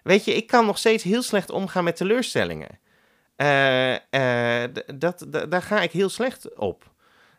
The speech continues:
Ehm, omdat ik ook vaak hele hoge verwachtingen heb. Eh, maar is het dan de oplossing om nooit meer hoge verwachtingen te hebben? Ehm,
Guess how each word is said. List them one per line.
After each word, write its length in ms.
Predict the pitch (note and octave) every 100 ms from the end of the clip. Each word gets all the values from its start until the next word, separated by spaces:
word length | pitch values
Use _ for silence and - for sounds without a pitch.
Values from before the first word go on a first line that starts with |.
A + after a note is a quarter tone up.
| _
Ehm, 760 | - C3+ C3 B2+ B2 A#2+ A#2+ A#2+ -
omdat 280 | G#3+ A3
ik 120 | E3 -
ook 180 | D3+
vaak 200 | - A#2
hele 220 | F3+ C#4 D#3
hoge 200 | G2+ F#2+
verwachtingen 560 | G#2+ B3+ - A#2 D#2+
heb. 140 | D2+ - _ _ _ _ _ _ _
Eh, 220 | - B2
maar 500 | A#2 C#3 D#3+ B2 F3 -
is 140 | - E3+
het 100 | F#3
dan 160 | E3
de 60 | D3+
oplossing 560 | D#3 E3 D3 C3+ A#2+ -
om 420 | C3 A#2+ A2+ G#2 _
nooit 240 | A#2+ C3 C3
meer 100 | A2+
hoge 140 | A2
verwachtingen 540 | G#2 B2 F#3+ G#3+ G3+ G#3
te 80 |
hebben? 380 | G#3 G#3 G#3+ D4 - _ _ _ _ _ _
Ehm, 520 | - D3+ D3+ D3+ D3